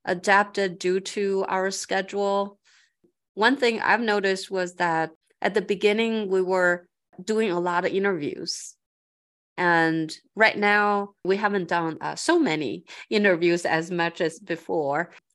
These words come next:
I think a lot of that is due to time. It's a, it does take a lot of, uh, coordination just between, just among ourselves. It's going a little crazy.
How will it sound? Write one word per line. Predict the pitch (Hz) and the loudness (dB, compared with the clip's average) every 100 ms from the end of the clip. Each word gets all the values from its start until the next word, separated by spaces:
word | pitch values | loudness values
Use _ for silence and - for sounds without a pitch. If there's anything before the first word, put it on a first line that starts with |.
| _ | _
I | 175 | -2
think | 180 226 214 | -2 -2 -2
a | 175 | -2
lot | 175 175 | 0 0
of | 180 175 | -2 0
that | 170 160 | -2 -2
is | 156 - | -8 -16
due | - 165 | -12 -12
to | - | -12
time. | - - 151 147 | -16 -12 -12 -8
It's | 156 170 - | -6 -6 -2
a, | 156 190 | -2 0
it | 180 | -2
does | 190 190 190 | 0 -2 -4
take | - - 190 190 | -10 -8 -8 -6
a | 160 | -6
lot | 165 - 165 165 156 190 190 - - | -8 -6 -4 -2 -4 -8 -12 -12 -6
of, | 165 147 156 - - - - - | -4 -4 -6 -12 -20 -20 -20 -8
uh, | 160 | -6
coordination | 156 - 170 170 160 151 165 - 151 143 139 143 - - | -4 0 2 2 -2 -4 -4 -4 -4 -4 -6 -8 -14 -2
just | 226 220 | -2 0
between, | 214 202 269 226 226 190 208 | -4 -2 2 2 0 -4 -2
just | 247 254 | 0 0
among | 208 214 | 2 2
ourselves. | 196 165 - 240 220 143 170 - | 4 2 4 4 4 2 -2 -6
It's | 170 - | -8 -2
going | 214 190 190 | 2 4 4
a | |
little | 175 180 180 | 2 2 0
crazy. | 175 233 202 208 175 156 147 | -2 0 2 2 0 -4 -4